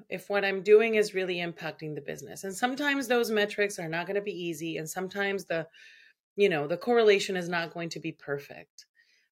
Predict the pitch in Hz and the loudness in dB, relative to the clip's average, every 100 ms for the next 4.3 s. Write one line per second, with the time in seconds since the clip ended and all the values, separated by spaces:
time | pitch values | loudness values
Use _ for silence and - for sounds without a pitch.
0 | - 196 208 220 226 240 240 240 262 208 | 0 2 4 2 2 2 2 0 -4 -2
1 | 208 240 247 226 214 208 202 196 175 143 | -2 -2 0 0 0 -2 -2 -2 -2 -2
2 | 139 - - - 208 233 262 - - 233 | -4 -4 -6 -4 -2 0 0 -2 -2 -2
3 | 247 226 208 202 208 196 196 185 - 185 | -2 -2 -2 -2 0 0 -2 -6 -8 -8
4 | 147 117 156 | -8 -14 -20